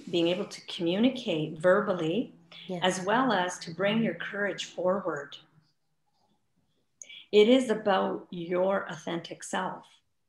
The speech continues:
Speaker 1: Those things are all needed. And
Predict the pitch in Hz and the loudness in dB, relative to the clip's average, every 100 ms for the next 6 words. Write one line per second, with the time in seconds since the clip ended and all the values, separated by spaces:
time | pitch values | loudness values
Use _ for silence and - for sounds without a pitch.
0 | _ 165 156 185 226 - 226 220 185 165 | _ -8 -2 0 0 -2 0 0 0 0
1 | 175 165 170 180 156 - - _ _ _ | 0 0 -2 -2 -6 -12 -20 _ _ _
2 | _ _ _ _ - - - - 190 185 | _ _ _ _ -20 -20 -12 -4 -2 -2